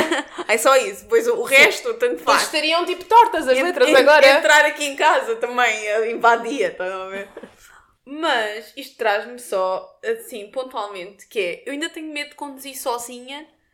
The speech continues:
Speaker 1: mas imagina, isto é bué parvo, eu tenho medo de conduzir sozinha,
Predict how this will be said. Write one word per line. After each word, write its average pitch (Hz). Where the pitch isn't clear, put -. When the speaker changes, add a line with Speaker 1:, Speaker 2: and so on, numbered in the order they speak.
Speaker 1:
mas 240
imagina, 226
isto -
é 285
bué 196
parvo, -
eu 220
tenho 320
medo 294
de -
conduzir 254
sozinha, 262